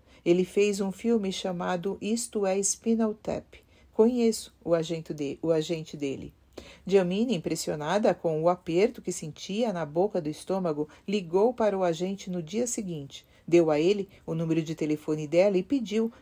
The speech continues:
que Chris ligasse se ele estivesse interessado. Ele nunca ligou.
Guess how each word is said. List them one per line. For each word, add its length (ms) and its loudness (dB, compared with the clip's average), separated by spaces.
que 120 -6
Chris 380 -2
ligasse 640 0
se 240 -2
ele 180 4
estivesse 540 -2
interessado. 760 -4
Ele 280 4
nunca 400 -2
ligou. 460 -2